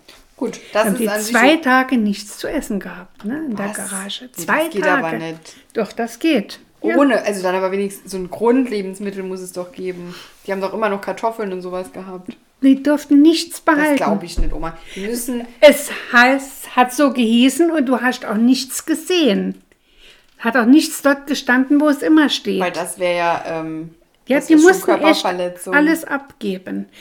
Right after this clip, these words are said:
Speaker 2: Die haben ja keine Arbeit. Die, ich nehme an, die passen schon auf, dass keiner umkippt.
Speaker 1: Ja, nee, das hat, nee, das kann, also,
Speaker 2: Ja,
Speaker 1: ich
Speaker 2: das
Speaker 1: informiere
Speaker 2: war
Speaker 1: mich
Speaker 2: so.
Speaker 1: da mal, ob das wirklich so war.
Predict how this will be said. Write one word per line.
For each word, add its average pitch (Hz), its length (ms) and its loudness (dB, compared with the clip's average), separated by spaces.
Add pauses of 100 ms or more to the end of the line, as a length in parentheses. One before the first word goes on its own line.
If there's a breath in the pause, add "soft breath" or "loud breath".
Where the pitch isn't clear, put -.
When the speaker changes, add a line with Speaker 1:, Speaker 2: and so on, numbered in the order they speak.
(120 soft breath)
Speaker 2:
Die 220 260 -6
haben 254 160 4
ja 226 100 0
keine 208 300 -4
Arbeit. 190 520 -4
Die, 226 300 -6
ich 202 180 -10
nehme 233 180 -4
an, 247 180 -4
die 233 100 -6
passen 208 340 -8
schon 269 240 -4
auf, 233 260 -6
dass 202 280 -8
keiner 214 320 -4
umkippt. 233 440 -2
Speaker 1:
Ja, - 80 -10 (140)
nee, 196 240 -2
das 175 220 -4
hat, 190 100 -6 (180)
nee, 180 400 -4
das 165 200 -12
kann, 160 340 -8
also, 165 300 -10 (100)
Speaker 2:
Ja, 320 240 4
Speaker 1:
ich 226 120 -8
Speaker 2:
das 226 100 -12
Speaker 1:
informiere 240 340 0
Speaker 2:
war 349 60 4
Speaker 1:
mich 196 80 -4
Speaker 2:
so. 262 80 0
Speaker 1:
da 220 100 2
mal, 180 220 -2
ob - 80 -10
das 196 340 -10
wirklich - 260 -16
so - 160 -16
war. 180 200 -6